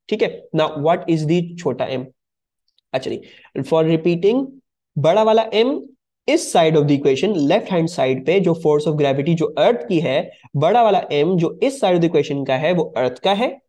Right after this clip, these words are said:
ठीक है। And जो इधर वाला बड़ा वाला एम है, वो मून का है।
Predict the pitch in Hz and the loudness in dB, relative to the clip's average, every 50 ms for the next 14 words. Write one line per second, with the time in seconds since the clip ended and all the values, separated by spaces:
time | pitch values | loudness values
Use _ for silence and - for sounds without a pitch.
0 | _ _ _ _ _ _ _ - - 185 185 233 208 - - - - - _ _ | _ _ _ _ _ _ _ -4 -2 0 0 0 -2 -4 -8 -18 -20 -20 _ _
1 | _ _ _ _ _ _ _ _ _ _ _ _ - 156 160 160 156 - 151 139 | _ _ _ _ _ _ _ _ _ _ _ _ -2 0 0 0 0 0 0 2
2 | 180 - - - - - 160 151 175 254 285 254 208 156 147 156 147 143 135 135 | 2 0 0 -4 -2 0 2 4 4 4 4 4 4 2 2 2 0 2 0 0
3 | 135 135 135 135 131 - 139 131 127 127 127 - 160 208 - - - 170 131 127 | 2 2 0 0 -2 -2 -4 -4 -4 -4 -2 -2 -2 -2 -2 -4 -6 -6 -4 -2
4 | 139 156 196 233 180 147 139 139 135 135 131 135 131 139 135 135 131 | 0 0 0 0 -2 -2 -2 0 0 0 0 0 0 0 0 0 0